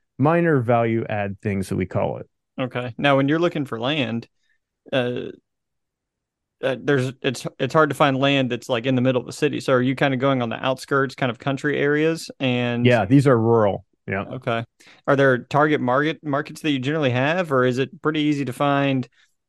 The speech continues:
Speaker 2: Uh, I mean, all real estate is location, location, location, right? So, uh,
Speaker 1: Right.
Speaker 2: but are, are there target markets that may be more friendly, or s-,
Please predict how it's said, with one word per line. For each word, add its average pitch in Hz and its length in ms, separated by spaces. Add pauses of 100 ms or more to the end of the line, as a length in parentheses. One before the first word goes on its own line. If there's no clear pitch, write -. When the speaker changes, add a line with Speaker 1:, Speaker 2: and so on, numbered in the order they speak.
Speaker 2:
Uh, 127 360
I 135 120
mean, 131 280 (220)
all 139 200
real 139 240
estate 120 300
is 113 120
location, 127 480
location, 117 400
location, 120 440
right? 120 240
So, 117 160 (440)
uh, 117 260
Speaker 1:
Right. 110 80
Speaker 2:
but 123 220 (360)
are, 131 200
are 139 140
there 127 220
target 143 340
markets 139 440
that 127 180
may 135 160
be 127 140
more 127 200
friendly, 143 500
or 123 120
s-, - 160